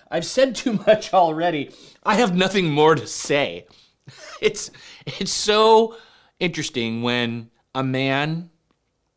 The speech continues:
realizes the gap between himself and God. And so what we wanna do from just seeing God act in creation and seeing God speak to a man,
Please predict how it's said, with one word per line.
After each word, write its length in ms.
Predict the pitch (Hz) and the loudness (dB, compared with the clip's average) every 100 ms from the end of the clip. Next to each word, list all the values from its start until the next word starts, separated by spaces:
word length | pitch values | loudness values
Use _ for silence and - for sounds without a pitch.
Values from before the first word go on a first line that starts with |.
| _ _ _ _ _ - _ _ _ 113 | _ _ _ _ _ -20 _ _ _ -6
realizes 1000 | 143 143 123 120 113 95 107 101 90 - | 0 2 2 2 0 -2 -6 -8 -8 -16
the 200 | 87 95 | -16 -16
gap 500 | 82 95 73 - - _ _ _ _ _ _ _ | -12 -12 -12 -16 -20 _ _ _ _ _ _ _
between 720 | - - 117 110 110 107 104 - _ _ | -20 -14 -10 -8 -6 -6 -8 -16 _ _
himself 640 | - 107 98 104 87 85 _ | -12 -10 -8 -10 -10 -14 _
and 220 | 98 87 | -20 -18
God. 400 | 90 71 - _ _ _ _ - | -16 -18 -20 _ _ _ _ -12
And 120 | 139 | -6
so 240 | 185 160 | 2 2
what 240 | 151 170 226 | 2 0 0
we 80 | 254 | 2
wanna 260 | 220 196 | 2 2
do 380 | 147 147 127 117 | 0 0 0 -2
from 260 | 113 127 117 | -4 -6 -4
just 420 | 151 147 - - _ _ | -2 -2 -6 -12 _ _
seeing 400 | - - 180 190 | -12 -6 -2 -2
God 500 | 185 175 170 160 156 156 _ _ _ | 0 2 2 0 -6 -14 _ _ _
act 540 | 156 127 127 - - - _ _ | 0 2 0 -4 -16 -18 _ _
in 120 | 127 | -12
creation 520 | 123 143 135 135 - | -8 -4 -2 -4 -6
and 140 | 101 131 | -12 -10
seeing 280 | - 240 269 | -6 -4 -2
God 240 | 247 175 | -2 -2
speak 440 | - - 202 196 | -6 -8 -8 -10
to 120 | - 165 | -6 -4
a 40 | |
man, 240 | 151 120 | -2 -4